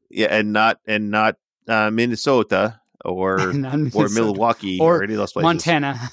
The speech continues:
Speaker 2: <laughs>
Speaker 1: Or Montana or New Hampshire or, uh, New England. New England.
Speaker 2: Or,
Speaker 1: New
Speaker 2: um,
Speaker 1: England.
Speaker 2: New Zealand.
Speaker 1: Or New Zealand. No, they had one earlier. And then, uh, also the fifteenth through the eighteenth of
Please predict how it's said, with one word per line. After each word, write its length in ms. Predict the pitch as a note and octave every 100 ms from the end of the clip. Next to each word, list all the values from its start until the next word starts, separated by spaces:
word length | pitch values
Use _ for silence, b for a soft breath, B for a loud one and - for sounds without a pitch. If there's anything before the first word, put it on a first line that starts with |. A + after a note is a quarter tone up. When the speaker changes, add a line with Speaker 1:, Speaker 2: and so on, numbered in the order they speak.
| -
Speaker 2:
<laughs> 140 | C3 _ -
Speaker 1:
Or 120 | G#2+
Montana 420 | G#2+ A2 A2 G#2 G#2
or 200 | A#2 C3
New 120 | D3
Hampshire 440 | B2+ A2+ A2+ G#2
or, 380 | - G2+ G2+ G2
uh, 180 | F#2+ F2+
New 200 | F#2+ A2
England. 540 | A2 G#2 F#2 E2 D#2+ G#2
New 200 | D#3 D#3+
England. 480 | E3 C#3 G#2+ F2+ - _ _ -
Speaker 2:
Or, 360 | G3 A3 A#3+
Speaker 1:
New 320 | B3 A#3 F#3 D3+
Speaker 2:
um, 280 | G3+ A3+ A3+
Speaker 1:
England. 140 | -
Speaker 2:
New 220 | G#3 A#3+
Zealand. 600 | G#3 A#3+ C4 A#3 C#3 A#2 - _ _ _ _ _ _ -
Speaker 1:
Or 120 | A#2+
New 80 | C3
Zealand. 340 | B2 A#2+ G2+
No, 200 | F2+ A#2
they 100 | B2
had 160 | C#3 C#3+
one 160 | B2+ A#2
earlier. 380 | A#2 A2 F#2+
And 220 | F#2 G#2+ A2+
then, 260 | B2 A#2+ - _ _ _ _ -
uh, 140 | G#2 G#2
also 300 | B2 C#3+ D#3
the 100 | C#3
fifteenth 420 | D#3 D3 D#3 D3
through 100 | C#3
the 120 | C3
eighteenth 400 | C3+ - F#3 G3
of 140 | D3+